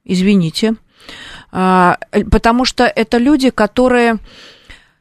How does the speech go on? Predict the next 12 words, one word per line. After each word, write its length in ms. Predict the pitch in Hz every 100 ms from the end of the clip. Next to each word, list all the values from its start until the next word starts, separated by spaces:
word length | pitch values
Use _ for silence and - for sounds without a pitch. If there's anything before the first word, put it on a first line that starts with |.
| -
щас 240 | - 214
скажу 340 | - 220 202 226
еще 240 | - 233
одну 240 | 190 202
тайну, 420 | 196 247 302 294 185
вы 160 | 196
задумаетесь 720 | 202 202 208 180 170 180 -
об 160 | 185 175
этом, 260 | 175 165 -
это 200 | 214 226
люди, 320 | 240 294 254
которые 640 | - 214 - 247 220 185